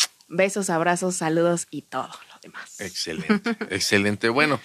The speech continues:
Speaker 2: antes de, de empezar a platicar acerca de esto de las emociones y las enfermedades, déjame compartir el saludo que el día de hoy compartí a través de las redes sociales, como lo hago ya desde hace muchos años y que pueden encontrar ustedes ahí en nuestras, en nuestras publicaciones.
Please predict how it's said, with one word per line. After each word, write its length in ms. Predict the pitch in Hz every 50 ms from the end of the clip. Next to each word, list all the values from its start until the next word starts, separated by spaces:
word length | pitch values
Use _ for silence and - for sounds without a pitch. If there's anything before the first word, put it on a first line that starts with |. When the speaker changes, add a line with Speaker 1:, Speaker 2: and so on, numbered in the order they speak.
| - - - - - -
Speaker 2:
antes 400 | - 208 233 220 - 214 190 156
de, 340 | 143 127 120 117 113 104 101
de 340 | 104 107 107 101 98 98 98
empezar 320 | 95 - - - 135 139
a 80 | 143 -
platicar 320 | 113 101 90 - 113 120
acerca 340 | 120 113 127 120 101 - 117
de 220 | 123 120 110 110 117
esto 180 | 107 - 117
de 80 | 104 101
las 160 | 90 82 -
emociones 540 | 92 87 87 85 - 107 110 110 104 92 90
y 20 |
las 140 | 82 78 -
enfermedades, 580 | 82 80 90 90 95 107 123 135 131 120 - - - - - - - - -
déjame 340 | - 190 202 202 170 131 -
compartir 480 | 120 110 95 107 101 104 - 143 139
el 100 | 143 123
saludo 320 | 110 107 101 117 123 123 -
que 80 | 104
el 100 | 98 92
día 180 | 90 104 104 104
de 140 | 95 92 95
hoy 300 | 104 120 123 123 113 - - - - - - -
compartí 720 | 98 95 90 90 101 98 92 - - 110 113 113 113 - - - - -
a 120 | - 92
través 220 | - 98 101 107
de 60 | 110 104
las 140 | 101 98
redes 160 | 101 113 113 95
sociales, 420 | 107 101 - 117 110 113 113 -
como 280 | - 98 92 98 95 95
lo 120 | 98 101
hago 160 | 104 101 98
ya 160 | 98 101 98
desde 260 | 101 95 92 90 90 98
hace 360 | 92 - - 92 90 85 82
muchos 640 | 87 95 107 123 127 120 - - - 85 80 - 101
años 340 | 95 92 90 82 - - - - - - - - -
y 120 | 90 87
que 460 | - - - 85 82 82 80 82 85 87 - 90
pueden 180 | 101 101 98
encontrar 360 | 95 87 87 90 85 85 90 92
ustedes 280 | 90 - 101 95 87 90
ahí 200 | 85 87 92 95
en 80 | 92
nuestras, 500 | 90 82 - - - 82 76 - - -
en 80 | - 87
nuestras 300 | 85 80 - 80 76 -
publicaciones. 840 | - 85 80 80 78 - 82 82 - 82 78 78 76 - - -